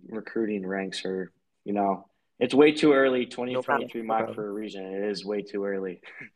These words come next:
Speaker 2: Yeah, no kidding. All right, guys. Well, that's our show today. It wasn't as high-flying as it was last week. We were throwing around so many hypotheticals last week. This week, we kinda just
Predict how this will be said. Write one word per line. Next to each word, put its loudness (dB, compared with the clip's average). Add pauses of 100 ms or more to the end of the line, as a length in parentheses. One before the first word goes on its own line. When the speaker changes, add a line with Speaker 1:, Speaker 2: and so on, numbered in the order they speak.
Speaker 2:
Yeah, -8 (840)
no 8
kidding. 2 (320)
All 8
right, 8
guys. 8
Well, 0 (600)
that's -2
our 0
show 2
today. 2
It 0
wasn't 2
as -2 (440)
high-flying 0 (340)
as 4
it 4
was 4
last 0
week. -4 (120)
We -2
were -4
throwing 2
around 2
so -2
many 0
hypotheticals -4
last -2
week. -6
This -2
week, -2
we -6
kinda -2
just -16